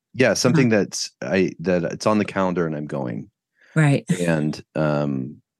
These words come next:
Speaker 1: it keeps me moving. It keeps me out of my own head. If I'm in my head, I can share. If I don't feel like sharing, I can listen. Um,
Speaker 2: Right.
Speaker 1: but because, you know, in the program that I was in, it was so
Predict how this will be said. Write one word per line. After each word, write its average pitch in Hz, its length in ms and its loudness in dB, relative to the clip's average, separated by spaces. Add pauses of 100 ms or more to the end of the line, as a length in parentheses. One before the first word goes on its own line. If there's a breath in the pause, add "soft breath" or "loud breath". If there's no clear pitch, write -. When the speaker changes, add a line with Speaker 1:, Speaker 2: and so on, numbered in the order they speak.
(140)
Speaker 1:
it 92 140 2
keeps - 480 -2
me 80 120 0
moving. 104 440 4
It 85 140 -6
keeps - 320 -8
me 78 340 -2 (1040)
out 85 160 0
of 76 80 -2
my 71 180 -2
own 69 120 -2
head. 101 400 2
If 87 180 -2
I'm 80 180 -2
in 101 160 2
my 98 120 2
head, 92 200 0
I 80 120 -2
can 71 160 -8
share. 92 680 2
If - 140 -14
I 71 320 -4 (160)
don't 87 240 0
feel 95 120 2
like 87 200 0 (200)
sharing, 92 460 0
I - 60 -8
can 71 180 -4
listen. 101 680 2
Um, 78 460 -4 (100)
Speaker 2:
Right. 151 260 -2 (680)
Speaker 1:
but 87 300 2 (1300)
because, 107 360 2 (180)
you 107 160 4
know, 87 200 4
in 82 100 0
the 80 100 -2
program 90 360 0
that 76 100 -4
I - 20 -4
was 73 160 -4
in, 143 80 2
it 113 60 2
was 85 160 0
so 87 500 0